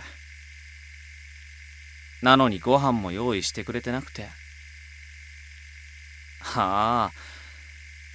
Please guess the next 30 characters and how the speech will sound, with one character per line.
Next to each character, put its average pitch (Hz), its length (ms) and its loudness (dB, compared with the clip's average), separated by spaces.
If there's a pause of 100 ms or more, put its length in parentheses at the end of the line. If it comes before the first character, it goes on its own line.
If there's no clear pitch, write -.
(360)
た 147 100 4
ま 175 140 10
に 175 120 8
夕 185 140 8
飯 190 220 4
が 165 80 8
遅 180 200 4
か 190 80 2
っ 170 40 4
た 139 160 2
り 120 80 4
し - 80 6
た 135 80 4
の 127 60 4
っ 117 40 0
て、 104 300 -4 (1040)
も 139 180 6
し - 60 8
か 139 120 2
し - 60 2
て 98 160 -2
オ 110 140 4
ナ 185 160 6
ニ 127 120 4
ー 90 40 -6
し - 80 0
て 113 100 -4
た 95 100 -6
か 80 100 -10
ら？ 101 200 -6